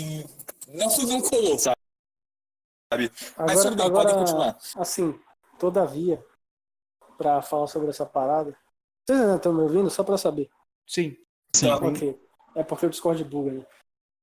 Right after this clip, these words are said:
Speaker 2: Então, todavia, só pra poder, é, exemplificar de vez essa parada, a gente também tem que entender que o filme, ele é pra criança. Ele é um filme infantil. Então, ele tá, talvez, querendo passar pra criança assim, "Olha,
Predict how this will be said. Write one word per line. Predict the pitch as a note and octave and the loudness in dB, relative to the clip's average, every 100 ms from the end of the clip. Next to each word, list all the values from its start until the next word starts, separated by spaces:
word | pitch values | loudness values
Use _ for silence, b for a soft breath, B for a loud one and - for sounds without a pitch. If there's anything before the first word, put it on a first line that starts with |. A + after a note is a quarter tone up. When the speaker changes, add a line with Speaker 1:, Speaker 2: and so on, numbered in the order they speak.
| _ _ _ _ _ - F#3 | _ _ _ _ _ -16 -6
Speaker 2:
Então, | E3+ D3 | -2 -2
todavia, | - C4 D4+ E3 A#3 B3+ D3 C#3+ | 0 2 4 4 4 4 2 -2
só | - G3 G3+ | -4 0 0
pra | G#3 | 0
poder, | G3+ F#3+ F3+ D#3 - _ _ | 2 2 2 0 -4 _ _
é, | E3+ | -4
exemplificar | D3+ D#3 D#3+ - D#3+ | -2 -4 -6 -4 -4
de | D3 | -2
vez | D#3 | -4
essa | D3 | -4
parada, | D#3 D#3+ F#3+ | -2 -2 0
a | |
gente | G#3 - | -2 0
também | G#3+ | -2
tem | A3+ A#3+ | -2 -2
que | |
entender | B3+ G#3+ D#3+ E3+ A3 - | -2 -2 0 2 0 -2
que | A#3+ C#4 | 0 2
o | B3+ | 2
filme, | - - F3+ B3 C4+ A3 D3+ B2+ A#2+ _ _ _ _ _ - | -2 -6 0 2 4 2 0 -4 -10 _ _ _ _ _ -4
ele | D#3+ D#3+ D#3 D#3+ D#3 D3 - _ | 0 2 4 4 2 0 -6 _
é | E3+ | -2
pra | D3+ | 0
criança. | E3+ F#3+ D3+ - - _ _ _ _ _ _ - G3 | 2 2 2 -2 -12 _ _ _ _ _ _ -4 2
Ele | F3 | 2
é | C3+ | 2
um | |
filme | - C#3+ E3 | -4 -6 -4
infantil. | A#3+ A3 G#3+ - _ _ _ _ _ _ _ _ _ | -2 0 0 -2 _ _ _ _ _ _ _ _ _
Então, | F3 D#3+ - F3 F3 F3 F3+ | -2 0 0 2 2 2 0
ele | F3 | 0
tá, | F3 E3+ | 2 0
talvez, | G3+ F3+ E3 G#3 F#3+ - - _ | 2 2 2 0 0 -10 -20 _
querendo | F#3+ F#3+ F#3+ | 0 0 0
passar | F#3+ F3 F3+ | 0 0 0
pra | F3+ | 0
criança | F3 F3+ F3 | 0 0 0
assim, | F3 F#3 | -4 0
"Olha, | F3+ D3+ B2+ | 0 0 -2